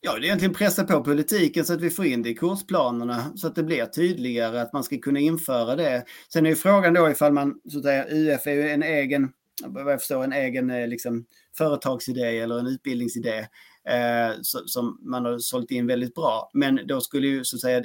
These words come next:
hela den grundtanken behöva implementeras in i kursplanen på något sätt. Och då måste man påverka genom att, eh,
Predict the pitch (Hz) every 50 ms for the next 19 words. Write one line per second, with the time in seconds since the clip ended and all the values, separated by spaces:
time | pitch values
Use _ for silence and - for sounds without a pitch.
0 | - _ - - 147 156 143 135 131 135 - - 135 127 139 135 131 120 127 127
1 | 147 160 170 160 151 - - 180 180 170 147 151 131 135 131 127 135 131 117 110
2 | 120 127 127 120 - 170 170 151 135 123 117 113 113 107 - - 143 127 117 117
3 | 117 113 110 107 110 113 110 98 120 123 - - _ - 139 143 135 - - -
4 | 123 110 - 113 117 127 127 - 135 131 123 120 - - - 113 - - - 147
5 | - 127 135 139 139 - - 151 143 139 - - 160 170 170 175 156 147 156 151
6 | 139 123 - - - 127 123 123 123 127 123 120 120 120 120 120 120 117 117 110
7 | - - - 131 123 123 120 117